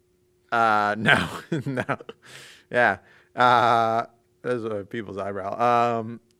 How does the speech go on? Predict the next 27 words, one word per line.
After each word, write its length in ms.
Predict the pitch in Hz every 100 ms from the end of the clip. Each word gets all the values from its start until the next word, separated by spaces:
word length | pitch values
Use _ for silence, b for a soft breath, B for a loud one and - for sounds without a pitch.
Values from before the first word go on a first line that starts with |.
| _ - 135 135
and 240 | 113 113
he 180 | 120 123
watched 380 | 110 113 113 117
the 80 |
Weather 240 | 117 151 147
Channel 340 | 139 104 98
would 120 | 101
be 120 | 104 107
on 140 | 104 -
all 540 | 120 120 120 120 123 b b b _
goddamn 800 | - 113 107 113 110 104 104 117 - 107
day. 300 | 113 107 101 -
<laughs> 160 | 123 101 - _ _ _ _ _ _ _ _ _ _ _ _ _ _ _ _ _ _ _ _ - B B B -
All 140 | 127 117
day 120 | 98
on 100 | 101
this 140 | 98
little 180 | 113 110
television 520 | - 107 92 92 95
next 220 | 90 95
to 100 | -
him. 220 | 82 - - _
Then 160 | - 277
you 80 | 120
have 140 | 101
his 180 | 95
h-, 60 | -